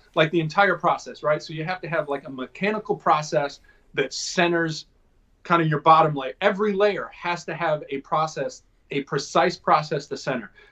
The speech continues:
That's extremely difficult to do. And that's before we even talk about the fact, like, you know, these things essentially go in an oven to cook, right? And so think about the grill at your house,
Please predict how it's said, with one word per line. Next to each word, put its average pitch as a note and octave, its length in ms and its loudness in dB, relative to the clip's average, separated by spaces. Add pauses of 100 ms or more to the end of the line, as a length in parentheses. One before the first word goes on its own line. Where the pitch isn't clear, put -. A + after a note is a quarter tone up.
(140)
That's G#3+ 320 4
extremely F3 680 0
difficult D3+ 460 -2
to C3+ 80 -10
do. C#3+ 200 4
And C3 100 0
that's G#3+ 180 2
before F3+ 340 0
we D#3+ 120 0
even D#3+ 200 0
talk D3+ 260 2
about D3 220 0
the C#3 80 -12
fact, C#3+ 280 -2
like, C3 200 -6 (420)
you D3+ 80 -2
know, D3 80 2
these A3+ 220 4
things G#3 220 2
essentially E3+ 440 0
go F3 280 4
in D#3+ 80 2
an C3 120 -4 (100)
oven D#3 300 2
to - 160 -20
cook, - 260 0
right? D3+ 360 0
And C#3 140 -4
so D3+ 360 0 (260)
think A#3 160 6
about A3 240 6
the E3 80 0
grill F3+ 380 2
at D3 120 -8
your C#3+ 180 -4
house, - 520 -2